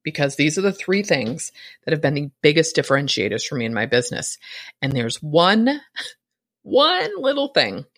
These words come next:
that ties them all together. The podcast, which was started, the WordPress Podcast in twenty thirteen. Email marketing. I was doing, I'm not even gonna pre-qualify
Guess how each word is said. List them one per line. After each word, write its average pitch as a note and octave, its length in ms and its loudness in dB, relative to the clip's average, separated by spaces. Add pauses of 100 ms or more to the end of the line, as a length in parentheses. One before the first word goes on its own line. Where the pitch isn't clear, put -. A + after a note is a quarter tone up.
that G#2+ 120 -8
ties B2 260 -2
them A2+ 100 -6
all G#2 100 -4
together. - 400 -8 (760)
The - 80 -6
podcast, A3 680 0 (320)
which - 240 -8
was D3 100 -10
started, A#2+ 500 -2
the B2 120 -2
WordPress B2 420 -4
Podcast B2+ 440 -6
in E3 60 -6
twenty D3 220 -8
thirteen. A3+ 480 -4 (1400)
Email E3 200 4
marketing. A3 520 2 (840)
I B2 120 0
was A#2+ 240 2
doing, C3 420 0
I'm D3 120 -4
not C#3+ 120 0
even C3 100 -2
gonna A#2 80 -4
pre-qualify A#2+ 760 0